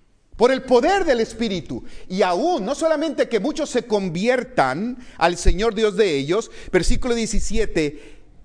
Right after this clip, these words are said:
"E irá delante de él, delante del Señor, con el espíritu y el poder de Elías". Es el mismo Espíritu Santo. ¿Para qué?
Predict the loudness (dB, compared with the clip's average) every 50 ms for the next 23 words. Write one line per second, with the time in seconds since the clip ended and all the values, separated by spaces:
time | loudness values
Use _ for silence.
0 | -8 0 2 4 6 6 6 4 0 -2 -2 0 2 2 4 4 2 2 0 0
1 | -2 -6 -8 -14 -12 -6 -2 0 2 2 2 2 4 2 2 2 0 -4 -2 2
2 | 2 2 4 2 2 0 2 0 0 0 -2 0 0 2 2 2 0 0 -2 -4
3 | -2 -2 -2 -2 -2 0 -2 0 0 0 0 0 0 -2 -4 -6 -12 -10 -4 0
4 | 0 2 2 2 2 2 2 2 2 0 -2 -4 -8 -8 -10 -12 -16 -8 -2 0
5 | 2 2 2 0 0 -2 -4 -4 -6 -6 -4 -2 -2 -2 -4 -6 -10 -16 -20 -16
6 | -6 -2 -2 0 0 -2 -4 -4 -2 0 0 0 0 0 0 -2 0 0 0 0
7 | 0 -2 -4 -8 -10 -6 -4 -2 0 0 0 0 0 0 -2 -2 0 -2 -2 -2
8 | -4 -4 -4 -4 -4 -6 -6 -4 -4 -4 -4 -4 -6 -8 -10 -10 -10 -18 -20 -20
9 | -20 -20 -20 -20 -20 -20 _ -20 -20 -20 -20 -20 -20 -4 0 2 2 4 4 2
10 | 0 0 0 0 0 0 -2 -4 -10 -14 -20 -20 -20